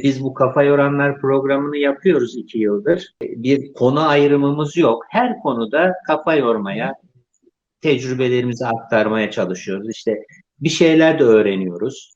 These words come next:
Yani Savaş sizden bahsettiğinde ve hani, e, mizah, karikatür söz konusu olunca ben çok heyecanlandım, çok mutlu oldum. Çünkü hani mizah hayatımızda çok büyük bir yer alıyor. Yani benim özellikle, Salih'in de, Savaş'ın da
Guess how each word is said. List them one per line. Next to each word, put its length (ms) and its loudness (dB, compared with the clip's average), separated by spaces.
Yani 200 2
Savaş 440 4
sizden 600 0
bahsettiğinde 960 -2
ve 220 -2
hani, 300 -6
e, 460 -12
mizah, 500 -2
karikatür 720 -2
söz 300 -4
konusu 380 -2
olunca 340 2
ben 200 2
çok 260 0
heyecanlandım, 760 -2
çok 280 0
mutlu 300 -4
oldum. 280 -2
Çünkü 440 -2
hani 140 0
mizah 520 2
hayatımızda 800 2
çok 400 -2
büyük 260 0
bir 80 -2
yer 240 0
alıyor. 520 0
Yani 360 -6
benim 280 2
özellikle, 720 -2
Salih'in 600 0
de, 100 2
Savaş'ın 600 -2
da 240 -2